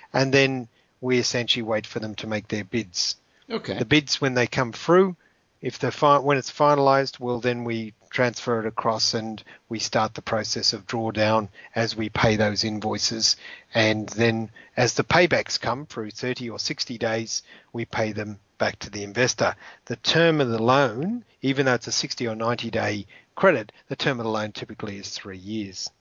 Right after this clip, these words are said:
Speaker 2: Okay.
Speaker 1: But
Speaker 2: Yep.
Speaker 1: the sweetness with us, from an investor point of view, if someone failed to pay their sixty day, um, account that we send them, within ten days we would wind them up.
Speaker 2: Yeah. Okay. And so
Speaker 1: So we've
Speaker 2: you
Speaker 1: got a short-term check as well as a long-term check on them.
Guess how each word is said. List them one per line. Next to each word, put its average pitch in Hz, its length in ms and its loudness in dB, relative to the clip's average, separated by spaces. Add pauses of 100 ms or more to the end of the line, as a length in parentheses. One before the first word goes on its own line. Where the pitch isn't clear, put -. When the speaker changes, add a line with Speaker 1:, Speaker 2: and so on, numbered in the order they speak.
Speaker 2:
Okay. 123 380 4
Speaker 1:
But 127 440 0
Speaker 2:
Yep. 95 160 -6
Speaker 1:
the 117 420 -6
sweetness 151 720 -2
with 117 140 -4
us, - 340 2
from 120 220 -10
an 107 80 -14
investor 131 380 0
point 117 240 -8
of 101 60 -14
view, 117 260 -4 (340)
if 123 140 -8
someone 120 300 -4
failed 113 280 -2
to - 60 -16
pay 110 200 -2
their 104 160 -6
sixty 113 420 -8
day, 104 420 -4 (400)
um, 104 340 -6
account 110 420 0
that 104 80 -12
we 101 120 -18
send 139 320 -2
them, 110 240 -14
within 117 300 -8
ten 110 220 -6
days - 460 -6
we 104 140 -12
would 110 160 -12
wind 104 300 -12
them 101 140 -12
up. 107 200 -8 (260)
Speaker 2:
Yeah. 95 200 0 (840)
Okay. 127 460 -2 (400)
And 185 200 0
so 233 180 0
Speaker 1:
So 170 200 6
we've 131 160 4
Speaker 2:
you - 60 0
Speaker 1:
got 139 100 6
a 117 120 4
short-term 156 580 2
check - 300 2
as 110 100 -8
well 120 140 -2
as 104 80 -10
a 110 60 -4
long-term 113 560 -4
check - 280 -8
on 95 100 -14
them. 87 120 -20